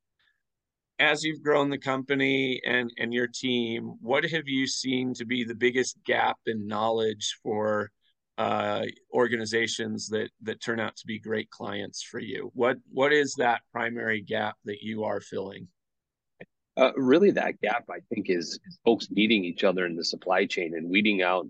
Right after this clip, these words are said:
Speaker 2: the bad actors. You know, we have a group of us that are considered pioneers that wanna leave a legacy. Um, and then you have a group of players that just wanna make as much money as possible, screw as many people as possible along the way, and, and get out.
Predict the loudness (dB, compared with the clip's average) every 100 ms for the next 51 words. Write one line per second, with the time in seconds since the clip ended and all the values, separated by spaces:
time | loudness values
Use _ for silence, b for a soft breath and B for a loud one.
0 | -4 2 4 4 2 0 -2 -8 -8 -6
1 | -4 -2 -2 -2 2 4 4 0 -10 B
2 | B -4 4 4 6 4 4 0 -4 -4
3 | -4 -6 -8 -10 -2 -2 -2 0 2 2
4 | 0 0 2 2 2 2 2 2 2 2
5 | 2 0 -2 -4 -4 -4 -6 B B B
6 | -2 0 2 6 6 8 8 6 4 2
7 | 2 -4 -4 2 4 6 4 2 0 0
8 | -2 0 0 -2 -6 -4 -2 -2 0 2
9 | 2 0 0 0 0 -4 -6 -4 0 0
10 | 2 0 0 -2 -6 -4 -6 -6 -4 -4
11 | -2 -4 -4 0 0 -2 2 4 4 4
12 | -2 -4 -2 0 2 4 4 2